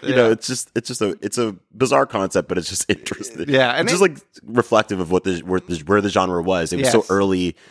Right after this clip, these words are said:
Speaker 1: you know, even in the nineties, it's so early in the history of hip hop
Speaker 2: Yeah.
Speaker 1: that we still haven't figured out how to handle all of these different, <laughs> you know, issues that would come up.
Speaker 2: Yeah. But, uh, even better than that was, uh, the song that Cameron dropped that was an actual song.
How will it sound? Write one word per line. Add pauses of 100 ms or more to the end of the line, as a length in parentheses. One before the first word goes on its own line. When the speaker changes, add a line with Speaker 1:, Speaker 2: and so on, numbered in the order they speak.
(160)
Speaker 1:
you
know,
even
in
the
nineties,
it's
so
early
in
the
history
of
hip
hop
Speaker 2:
Yeah. (160)
Speaker 1:
that
we
still
haven't
figured
out
how
to
handle
all
of
these
different,
<laughs>
you
know, (380)
issues
that
would
come
up.
Speaker 2:
Yeah. (680)
But, (160)
uh, (320)
even
better
than
that
was, (420)
uh,
the
song (100)
that
Cameron
dropped
that
was
an
actual
song.